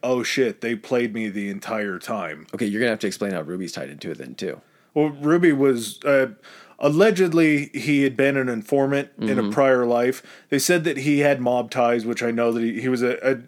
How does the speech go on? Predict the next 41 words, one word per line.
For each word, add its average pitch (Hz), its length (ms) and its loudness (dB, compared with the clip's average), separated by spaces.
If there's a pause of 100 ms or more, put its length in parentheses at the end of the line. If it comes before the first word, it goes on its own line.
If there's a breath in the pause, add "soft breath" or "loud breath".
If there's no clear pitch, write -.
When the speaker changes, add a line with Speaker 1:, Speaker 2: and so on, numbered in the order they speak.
Speaker 1:
nightclub 151 440 2
promoter 131 460 2
in 113 80 -4
Dallas. 120 560 0
Speaker 2:
He 131 320 0
Speaker 1:
He 143 80 -2
Speaker 2:
worked 127 420 0
for 98 540 0
fucking, 104 840 -4
Speaker 1:
Lu-, 143 140 2
Speaker 2:
um, 98 320 -6
Speaker 1:
it 139 60 -4
Speaker 2:
Al - 80 4
Speaker 1:
wasn't - 180 2 (100)
Speaker 2:
Capone. 135 460 -4 (920 soft breath)
Speaker 1:
It 165 120 4
wasn't 170 280 2
Al 165 100 4
Capone. 143 460 0
It 123 100 -2
was, 123 580 -2 (160)
it 131 140 -2
started 139 280 0
with 135 140 -2
an 117 100 -8
L. 117 240 -2
It 107 60 -2
wasn't 117 300 -6
Luciano. 117 800 -2 (120)
Speaker 2:
No, 123 180 0
in 110 120 -2
Chicago. 110 640 -2 (260)
Speaker 1:
Yeah, 175 440 2
uh, 175 280 2
Lucchese. 175 600 2 (140)
He 147 60 0
was 156 120 4
a 151 60 0
part 160 200 2
of 147 60 2
the 139 60 2